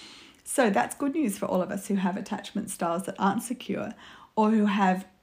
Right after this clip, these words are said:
situations where we know we don't respond in the way we want to, but we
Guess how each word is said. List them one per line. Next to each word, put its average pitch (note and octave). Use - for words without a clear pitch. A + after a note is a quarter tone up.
situations F4
where A#3
we A#3
know G#3+
we G#3+
don't G3
respond F#3
in E3+
the F3
way D#3+
we D#3+
want E3+
to, -
but -
we -